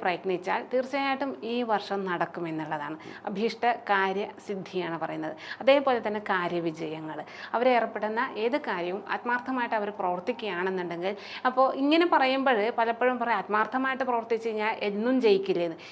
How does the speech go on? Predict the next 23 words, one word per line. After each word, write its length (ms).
ഇല്ല, 440
അങ്ങനെയില്ല. 600
നമുക്ക് 180
ഈ 80
തീർച്ചയായിട്ടും 760
ഒരു 140
ഈശ്വരാനുകൂല്യം 840
ഉണ്ടെങ്കിൽ 340
മാത്രമാണ് 640
നമ്മൾ 240
തുടങ്ങി 320
വെക്കുന്ന 380
ഏതൊരു 640
പ്രവൃത്തിയെയും 640
പൂർത്തീകരിക്കാൻ, 720
വിജയകരമായിട്ട് 1000
ഫലപ്രദമായിട്ട് 760
പൂർത്തീകരിക്കാൻ 680
സാധിക്കുന്നത്. 560
എന്തായാലും 640
ഈ 100
ഇത്രയും 300
നക്ഷത്രക്കാർക്ക് 920